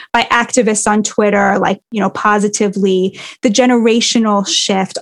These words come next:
all of this stuff meant that there was no longer a countervailing force to the journalist's own desire to see themselves as the heroes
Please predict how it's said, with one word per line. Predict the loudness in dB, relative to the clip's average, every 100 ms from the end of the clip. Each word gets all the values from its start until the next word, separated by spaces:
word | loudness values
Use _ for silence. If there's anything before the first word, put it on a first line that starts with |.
| 2
all | 4 4
of | 2
this | 0 0
stuff | -2 0 0 -2 -2
meant | 0 2 0 -4 -10
that | -4 -2 -2 -4 -14 -16 _ _ _ _
there | 0
was | 2 2
no | 2 4 4 2
longer | 2 4 4 4 2 0 -2 -4
a | -4 -4 -12
countervailing | -4 0 0 2 0 0 0 0 0 2 0 -2
force | -8 -2 -2 -2 -4 -6 -8 -12 _ _ _ -4
to | 0
the |
journalist's | 0 2 2 4 2 0 -4 -8 -14 _
own | 0 2 4 4 2 0
desire | -2 2 2 4 2 2 0 -2 -4 _ _ _ _
to | -2 0 0
see | 2
themselves | 2 2 2 2 4
as | 2 0
the |
heroes | -4 0 2 2 2 0 -2